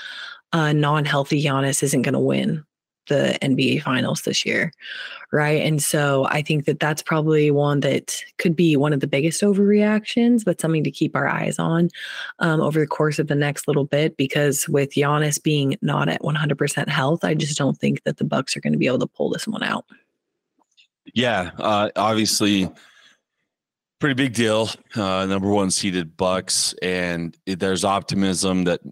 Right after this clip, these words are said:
Speaker 2: he'll be able to play on the game Wednesday, by the time you're listening to this, uh, tonight, um, that, that he'll be okay to be able to play for that game.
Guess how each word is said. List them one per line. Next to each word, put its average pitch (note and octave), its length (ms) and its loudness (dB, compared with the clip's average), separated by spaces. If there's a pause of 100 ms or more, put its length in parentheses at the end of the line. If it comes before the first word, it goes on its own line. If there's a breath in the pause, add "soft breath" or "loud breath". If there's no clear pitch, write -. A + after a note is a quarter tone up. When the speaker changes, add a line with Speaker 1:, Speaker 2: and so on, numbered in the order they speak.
Speaker 2:
he'll F2+ 140 -2
be F2+ 100 -2
able F2 140 0
to E2 80 -6
play F2 720 0 (120)
on F2 140 -2
the E2 80 -2
game E2 520 -2
Wednesday, E2+ 800 0 (140)
by F2 80 -2
the E2 80 -2
time E2+ 220 -2
you're E2 100 0
listening E2 300 -2
to D2+ 60 -2
this, E2+ 360 0
uh, D2+ 320 0
tonight, E2+ 540 -2 (580 loud breath)
um, E2 600 -2
that, E2+ 220 -4 (180)
that F2 200 -2
he'll G2 140 0
be F#2+ 160 0
okay F#2+ 340 0
to F#2 60 0
be F2+ 100 0
able F2+ 160 2
to E2+ 60 0
play F#2 320 -2
for F2 160 -6
that E2+ 140 0
game. A#2+ 440 -2